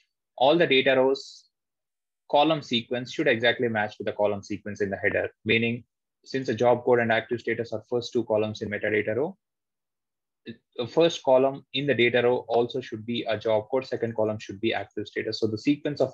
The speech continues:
columns in the metadata row should match with the data row. Okay, and we're all set to load in this file. But before we do that, there is a seeded lookup given by Oracle called source system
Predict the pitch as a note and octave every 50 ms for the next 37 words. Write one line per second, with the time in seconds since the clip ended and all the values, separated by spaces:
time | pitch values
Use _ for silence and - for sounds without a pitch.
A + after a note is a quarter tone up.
0 | - - A2+ A2 A2 A#2 A#2+ B2+ - - _ - B2 B2+ B2+ B2+ A#2 G2+ G2+ G#2
1 | G#2+ - A#2 A2 A2 A2 - A2 G#2+ A2+ B2 C3+ C3+ - - - D#3 C#3+ A#2 A2+
2 | A2 G#2+ G#2+ G#2+ - _ A2+ G#2+ G#2 G2 G2+ G2+ - - G#2 - - - - _
3 | _ _ _ _ _ _ _ _ _ _ _ _ _ _ _ _ _ _ _ _
4 | _ _ _ _ _ _ _ _ A2 G#2+ G#2+ - F3+ A3 - - _ _ _ _
5 | _ _ _ _ _ _ _ - - B2 B2 B2 B2 B2+ B2+ B2 - - C3+ C3
6 | D3 E3 F3 F#3 F#3 E3 - E3 D3 - - B2+ A#2 B2 B2 B2 A#2+ A#2 A#2 A2+
7 | - - - _ - C#3 B2 G2 G#2 B2+ D#3+ E3 - _ _ - A#2+ A2+ A#2+ C#3+
8 | D3 - F#3 F3 E3 D3 C3 B2 C#3+ C#3+ C3+ A2 G#2 G#2 A2+ A2+ - - - _
9 | - A2+ B2+ C3 C#3+ E3 E3 D#3+ - - _ - B2 A#2+ - - D#3+ E3 E3 E3
10 | C#3+ A2+ A2+ A2 - B2 A2+ A2+ - - A2+ A2+ A#2 A#2+ A#2 G#2+ G2+ G2 G2 G2+
11 | G2+ G#2 - _ C3+ D3+ F3 E3 _ _ _ - B2 A2+ A2 - - C3+ C3+ C3+
12 | C3+ C3 A#2+ - - A#2 G2+ G2+